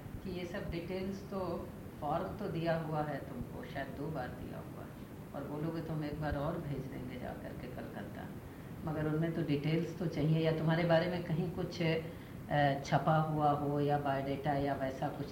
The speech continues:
तैयार किया हुआ हो काम का, तो वो भेज देना। अच्छा, मगर अच्छा, अभिनय तुमने किन-किन नाटकों में किया, बहुतों में किया, कौन से, कुछ अभिनय की दृष्टि से कुछ बता सकते हो, कौन-कौन से रोल तुमको प्रिय रहे?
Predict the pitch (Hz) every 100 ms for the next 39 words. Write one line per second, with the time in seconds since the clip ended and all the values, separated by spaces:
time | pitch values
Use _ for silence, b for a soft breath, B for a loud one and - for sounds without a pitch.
0 | - 131 131 135 - 139 131 127 127 120
1 | 123 - - 123 123 120 - 123 123 123
2 | 113 - 208 208 - B B B B 156
3 | 175 160 151 143 147 156 165 165 180 175
4 | 170 151 143 151 143 139 135 127 131 -
5 | 139 131 127 - B B B - 160 147
6 | 147 160 160 165 160 151 147 143 147 147
7 | - - - 156 147 143 151 147 143 -
8 | 143 - 160 165 175 165 160 156 156 165
9 | - - 147 - 143 143 135 - 143 -
10 | 147 139 139 131 127 135 127 139 127 135
11 | 127 131 - 120 - 120 - 127 127 120
12 | 110